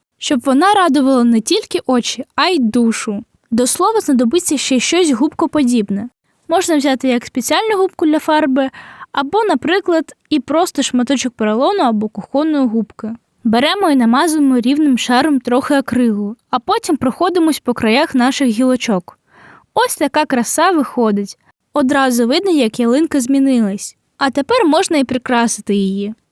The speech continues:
Для цього я вже заздалегідь зробила кульки з легкого пластиліну та розфарбувала їх ось цими кольоровими маркерами. Думаю, як ліпити кульки з пластиліну, всі знають, тому тут навіть розповідати не варто.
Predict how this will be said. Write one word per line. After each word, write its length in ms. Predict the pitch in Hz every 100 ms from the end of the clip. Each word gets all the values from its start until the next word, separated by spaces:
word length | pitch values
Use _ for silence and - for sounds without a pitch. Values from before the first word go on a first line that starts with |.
| _
Для 140 | 262 262
цього 300 | 453 466 320
я 160 | 311
вже 160 | 339 302
заздалегідь 640 | 262 247 254 233 240 392
зробила 440 | 339 285 254 330 254
кульки 420 | - 269 294 262
з 40 |
легкого 480 | 233 208 - 359 311
пластиліну 680 | 285 269 - 262 233 208 208
та 100 | -
розфарбувала 720 | 403 381 269 233 220 262 349
їх 240 | 254 302 302
ось 160 | 247
цими 320 | - - 415 311
кольоровими 720 | - 220 214 269 320 277 254
маркерами. 720 | 226 208 208 202 190 190 247 - _ -
Думаю, 460 | 254 359 392 359 330
як 180 | 330 339
ліпити 400 | 320 339 302 339
кульки 360 | 427 587 -
з 60 | 339
пластиліну, 600 | 294 - - 262 262 233
всі 340 | - - 349
знають, 560 | 262 233 196 190 220 -
тому 260 | - 381 403
тут 180 | 480 494
навіть 360 | 320 320 349 269
розповідати 600 | 240 - 247 226 262 311
не 140 | 262
варто. 440 | 226 202 190 -